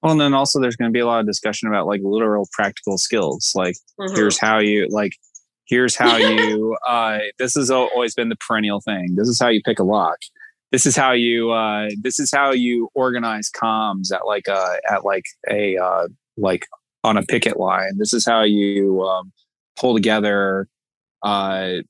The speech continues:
Speaker 1: a demand letter for, like, a list for, like, tenants. Like, you know, these are the sorts of things that, like, we're gonna be talking, we're gonna be doing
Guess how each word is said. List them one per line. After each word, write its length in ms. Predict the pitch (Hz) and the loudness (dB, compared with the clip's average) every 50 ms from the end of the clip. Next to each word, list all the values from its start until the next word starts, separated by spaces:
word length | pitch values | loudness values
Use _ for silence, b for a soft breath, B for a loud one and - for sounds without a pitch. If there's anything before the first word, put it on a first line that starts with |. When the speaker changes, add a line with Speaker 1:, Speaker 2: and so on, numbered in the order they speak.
| _ _ _ _ _ _ _ _ _ _ _ _ _ _ _ | _ _ _ _ _ _ _ _ _ _ _ _ _ _ _
Speaker 1:
a 80 | 120 113 | -4 0
demand 460 | 107 123 107 107 107 107 110 110 107 | 0 2 2 4 4 4 2 2 2
letter 360 | 104 101 98 95 95 95 95 - - | 2 2 2 2 0 0 -2 -4 -4
for, 140 | - 101 98 | -4 -2 0
like, 240 | 95 95 95 90 | 0 -2 -2 -2
a 80 | - 95 | -2 -2
list 300 | 95 101 98 - - - - - - - | -2 -2 -2 -2 -4 -6 -8 -10 -4 -2
for, 140 | - 104 | 0 2
like, 220 | 98 98 92 92 - _ | 2 2 0 -2 -4 _
tenants. 680 | - - 117 110 101 90 85 87 - - - - - - - - | -4 -2 0 0 0 0 -2 -2 0 0 0 -2 -2 -6 -4 -2
Like, 220 | 107 101 95 92 | -2 -2 0 0
you 80 | 98 98 | 0 0
know, 320 | 101 95 95 95 - 95 98 | 0 -2 -2 -2 -4 -2 0
these 220 | 113 117 120 120 | 2 2 4 4
are 80 | 127 127 | 4 4
the 120 | 113 120 | 4 2
sorts 280 | - - 127 113 104 - | 2 2 2 2 2 0
of 100 | 107 - | -2 0
things 460 | - 104 101 98 98 98 98 92 - | 0 0 0 0 0 -2 -4 -6 -4
that, 260 | - 95 92 85 - - | -2 0 0 0 -2 -2
like, 200 | 98 95 92 - - | -2 -2 -2 -4 -4
we're 260 | 95 98 101 104 101 | -2 0 0 0 0
gonna 240 | 98 107 98 98 95 | 0 -2 -2 -2 -2
be 140 | 87 92 90 | -2 -4 -4
talking, 560 | 87 - 101 95 92 - - 92 90 90 90 - _ | -2 -2 -2 -2 0 -2 -2 -4 -4 -4 -8 -10 _
we're 140 | 123 110 110 | -2 0 2
gonna 140 | 120 113 107 | 2 2 2
be 100 | 110 104 | 2 2
doing 400 | 104 101 101 101 98 95 95 | 2 2 2 2 0 -2 -4